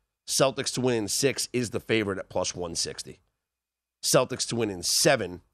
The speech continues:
is plus two fifty. The Heat to win in six, plus five hundred. The Heat to win in seven, plus two fifty.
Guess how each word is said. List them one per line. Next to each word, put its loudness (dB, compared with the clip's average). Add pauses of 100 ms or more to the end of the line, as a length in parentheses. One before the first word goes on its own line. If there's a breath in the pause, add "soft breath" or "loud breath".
is -6
plus 0
two 0
fifty. 0 (320)
The 0
Heat -2 (420)
to 4
win 0 (280)
in 0
six, 2
plus 0
five -2
hundred. 2 (300)
The -8
Heat -6
to 0
win 0
in -8
seven, 0 (360)
plus -2 (320)
two -4 (360)
fifty. -10